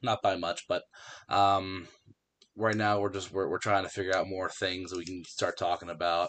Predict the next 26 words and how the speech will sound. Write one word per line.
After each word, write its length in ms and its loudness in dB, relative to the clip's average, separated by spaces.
Uh, 220 -4
again, 580 -2
my 260 2
Facebook, 480 -2
or 160 -2
the 80 -4
Facebook 300 0
is 80 -8
always 340 2
up, 200 2
um, 300 2
through, 400 -2
uh, 240 2
Doctor's 400 -2
Dose, 500 -4
uh, 180 0
on 220 2
Facebook. 520 -4
Um, 500 -2
put 160 0
up 160 2
whatever 260 4
you 140 -2
can 220 4
on 140 4
there, 220 -2